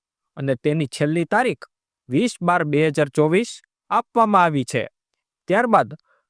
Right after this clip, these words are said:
નવી સુધારેલી જંત્રી અમલમાં આવી જશે. મિત્રો, સરકારે આ નિર્ણય બહાર પાડીને આપણને તારીખ વીસ બાર બે હજાર ચોવીસ સુધીનો સમય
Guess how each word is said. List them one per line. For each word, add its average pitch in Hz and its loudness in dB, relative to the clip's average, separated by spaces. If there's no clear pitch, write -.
નવી 147 0
સુધારેલી 196 0
જંત્રી 160 -2
અમલમાં 214 2
આવી 165 0
જશે. 131 -4
મિત્રો, 160 2
સરકારે 196 0
આ 196 -4
નિર્ણય 139 0
બહાર 185 2
પાડીને 190 0
આપણને 175 0
તારીખ 151 -2
વીસ 165 2
બાર 196 2
બે 170 2
હજાર 160 0
ચોવીસ 208 0
સુધીનો 151 0
સમય 160 0